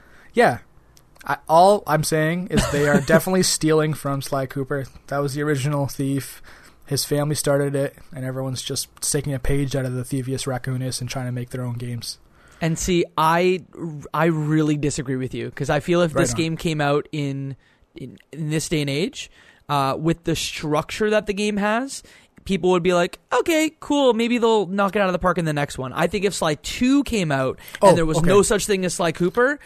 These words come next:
Speaker 2: people would be like, "All right, this game is dope." But
Speaker 1: Fair, fair enough. Fair
Speaker 2: the
Speaker 1: enough, yeah.
Speaker 2: structure of this game is so boring. It is,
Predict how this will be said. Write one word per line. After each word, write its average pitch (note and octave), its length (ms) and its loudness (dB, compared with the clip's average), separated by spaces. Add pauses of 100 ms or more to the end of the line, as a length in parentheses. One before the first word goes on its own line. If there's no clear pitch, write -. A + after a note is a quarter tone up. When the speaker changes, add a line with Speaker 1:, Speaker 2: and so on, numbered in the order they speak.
(280)
Speaker 2:
people G3 240 2
would F#3 80 2
be F3 120 4
like, D#3 240 2 (100)
"All A3 180 4
right, A3+ 340 4
this G#3+ 160 -2
game G3+ 220 2
is C3 120 -8
dope." F3 460 2 (180)
But E3+ 140 2
Speaker 1:
Fair, F#3+ 180 8
fair F#3 200 4
enough. C3+ 380 -4
Fair E3+ 160 2
Speaker 2:
the F#3+ 80 8
Speaker 1:
enough, - 60 2
yeah. C3+ 60 0
Speaker 2:
structure F#3+ 540 4
of A3+ 80 -2
this B3 160 0
game B3 340 0
is E3 160 0
so E3+ 760 2 (100)
boring. C3+ 720 -4 (280)
It F3 140 4
is, E3 380 2